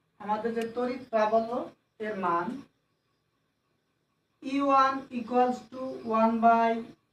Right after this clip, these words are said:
four pi epsilon naught কিউ by তাদের মধ্যবর্তী দূরত্ব কত? অর্থাৎ এপি,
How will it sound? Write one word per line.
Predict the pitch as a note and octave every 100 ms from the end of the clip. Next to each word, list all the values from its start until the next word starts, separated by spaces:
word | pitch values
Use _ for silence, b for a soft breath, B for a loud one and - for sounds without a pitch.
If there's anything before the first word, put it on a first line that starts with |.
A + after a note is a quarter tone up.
| _ _ _ _ _ _ _ _ _ _ _ _ -
four | G#3+ A3+ -
pi | A#3 A3+
epsilon | A3 - A3 A3 G#3+ F#3+
naught | F3+ G3+ - _ _ _ _ _ _ _ _ _ _ _ _ -
কিউ | A#3+ B3+ G#3+
by | F#3 F#3 A#3 - _ _ _ _ _ _ _ _
তাদের | G#3 G#3+ A3+
মধ্যবর্তী | G3+ G3+ A3 A3 A#3+
দূরত্ব | A#3+ A#3 A#3+ A#3
কত? | A#3 C#4 D#4 _ _ F#3+
অর্থাৎ | G3 A3 - - _ _ - C4 C#4
এপি, | C4+ -